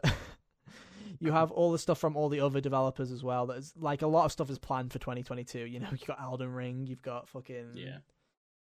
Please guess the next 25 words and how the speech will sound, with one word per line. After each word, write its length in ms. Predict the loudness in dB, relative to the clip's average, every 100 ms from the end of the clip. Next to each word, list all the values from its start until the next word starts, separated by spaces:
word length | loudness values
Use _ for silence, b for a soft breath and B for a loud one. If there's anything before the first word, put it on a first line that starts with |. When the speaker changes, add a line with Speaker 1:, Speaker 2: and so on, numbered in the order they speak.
| _ _ _ -2
Speaker 1:
that 160 | 0 0
first 380 | 2 2 0
couple 180 | -2 0
of 60 | 0
months, 160 | 0
Speaker 2:
Saints 180 | 0 0
Speaker 1:
Saints 80 | 0
Speaker 2:
Row. 580 | 2 4 4 4 4 2
Speaker 1:
Row. 40 |
You've 260 | -2 -6 -4
got 200 | -2 0
a 20 |
lot 320 | 2 2 2 -2
of 80 |
shit 320 | -6 -6 -6 -8
coming 300 | -10 -8 -6
out 300 | -6 -8 -10
in 80 |
the 60 | -12
first 300 | -8 -8 -6
couple 240 | -8 -8
of 80 | -10
months. 500 | -10 -12 -14 -20 -20 _
So 480 | -10 -8 -8 -10 -12
Speaker 2:
Yeah. 240 | -16 -18